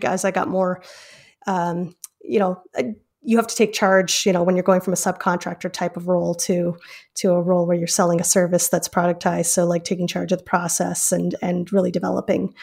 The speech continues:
processes for deliver, like, onboarding the clients and also, uh, delivering the service and just, uh,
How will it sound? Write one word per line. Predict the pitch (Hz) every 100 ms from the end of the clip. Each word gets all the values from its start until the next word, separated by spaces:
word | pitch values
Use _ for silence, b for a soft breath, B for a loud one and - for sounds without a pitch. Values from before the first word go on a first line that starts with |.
| B B B
processes | - 185 - 180 - 170 -
for | - 190 - - _ b b b b _
deliver, | - 185 185 185 196
like, | 175 - _ -
onboarding | 220 226 214 208 190
the | 185
clients | - 190 185 175 -
and | 214
also, | - 190 214 - 196 - _ B B B B -
uh, | 139
delivering | - 180 180 170
the | 185
service | - 220 202 185 -
and | 175 175
just, | 190 - -
uh, | 196 185